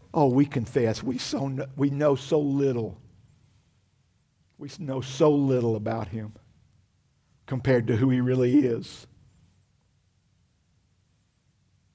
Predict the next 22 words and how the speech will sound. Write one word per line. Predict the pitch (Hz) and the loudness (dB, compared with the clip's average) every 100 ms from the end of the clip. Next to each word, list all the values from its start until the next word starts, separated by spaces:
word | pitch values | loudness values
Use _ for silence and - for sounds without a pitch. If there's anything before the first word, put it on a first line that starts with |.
| _ _ _ _ - _ _ _ 127 | _ _ _ _ -20 _ _ _ -10
But | 127 | -8
we're | 113 | -6
hungry. | 101 131 120 95 - - _ _ _ _ _ _ _ _ _ _ _ _ _ _ _ _ | -4 -4 -6 -10 -16 -20 _ _ _ _ _ _ _ _ _ _ _ _ _ _ _ _
We're | 131 | -12
hungry | 117 131 123 110 104 | -6 -6 -4 -8 -12
to | |
know. | 101 95 - - _ _ _ _ _ _ _ _ _ _ _ _ _ _ _ _ _ - | -14 -16 -20 -20 _ _ _ _ _ _ _ _ _ _ _ _ _ _ _ _ _ -2
We | 120 | 2
want | 117 120 110 | 4 2 2
to | 98 | -2
know. | 95 90 92 - _ _ _ _ _ _ _ _ _ - | -6 -8 -12 -18 _ _ _ _ _ _ _ _ _ -16
I | 113 | -6
pray | - 123 | 2 4
right | 117 117 | 4 0
now | 123 107 | -4 -8
for | 107 | -6
those | 104 107 104 | -6 -6 -6
who | 113 - | -10 -14
aren't | 113 110 107 | -16 -16 -16
hungry | 101 98 98 - _ | -16 -16 -18 -20 _
for | _ 98 | _ -20
that. | 95 - | -20 -20